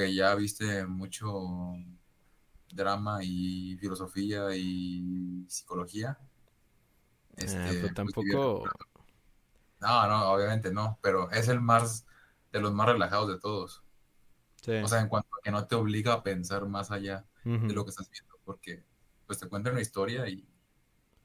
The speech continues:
Speaker 1: y ni siquiera es una historia, eh, muy exigente,
Speaker 2: Ujú,
Speaker 1: ¿sabes?
Speaker 2: sí. Pues nada exigente, yo diría. <laughs>
Speaker 1: Ajá, pues nada más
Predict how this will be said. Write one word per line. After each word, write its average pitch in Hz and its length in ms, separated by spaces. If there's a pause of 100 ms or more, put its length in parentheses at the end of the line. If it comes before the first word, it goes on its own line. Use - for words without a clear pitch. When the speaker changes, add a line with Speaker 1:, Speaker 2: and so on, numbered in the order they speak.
(140)
Speaker 1:
y 92 60
ni 101 80
siquiera 98 240
es 120 60
una 113 120
historia, 90 680 (560)
eh, 110 80
muy 110 220
exigente, 107 520 (280)
Speaker 2:
Ujú, 123 180
Speaker 1:
¿sabes? 113 340
Speaker 2:
sí. 104 240 (1000)
Pues 98 160
nada 110 400
exigente, 95 640 (380)
yo 104 160
diría. 95 360
<laughs> - 1160
Speaker 1:
Ajá, 131 300
pues 143 140
nada 143 280
más 156 300